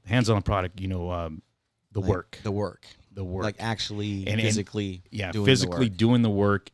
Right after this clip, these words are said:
Speaker 1: and you trying to convey a message. When you're a new leader, i-, it's, it's, it's, it's, it's tough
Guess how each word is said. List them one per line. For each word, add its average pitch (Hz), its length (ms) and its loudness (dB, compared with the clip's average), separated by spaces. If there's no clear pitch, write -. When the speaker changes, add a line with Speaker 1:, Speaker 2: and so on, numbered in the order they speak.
Speaker 1:
and 95 320 -4
you 101 180 -2
trying 101 300 -2
to 95 180 0
convey 104 400 -4
a 101 60 0
message. 98 680 2
When 110 120 2
you're 139 120 8
a 160 60 8
new 156 220 8
leader, 120 500 2
i-, - 20 -6
it's, 110 420 -4
it's, 113 200 -6
it's, - 260 -6
it's, 107 260 -6
it's - 200 -4
tough 147 480 0